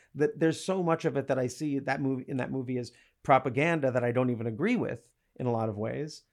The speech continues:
And yet it doesn't matter. It got, it gets in. And just like horror, you know, I don't, like, you say that most people aren't like that.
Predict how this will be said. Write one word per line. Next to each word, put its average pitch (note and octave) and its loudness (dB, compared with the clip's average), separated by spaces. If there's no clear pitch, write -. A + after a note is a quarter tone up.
And D3+ 2
yet G3 -2
it G#2 -8
doesn't A#2 -2
matter. A#2 -14
It B2 -4
got, A#2+ 0
it A#2 -10
gets B2+ -6
in. A#2 -4
And C#3 2
just C#3+ -6
like D#3+ 0
horror, - -6
you B2 -6
know, B2+ -4
I B2+ 0
don't, C#3+ -2
like, E3 -2
you D3 0
say F3+ 4
that A#2 -2
most B2 0
people A2+ -4
aren't G#2+ -8
like G#2 -8
that. - -8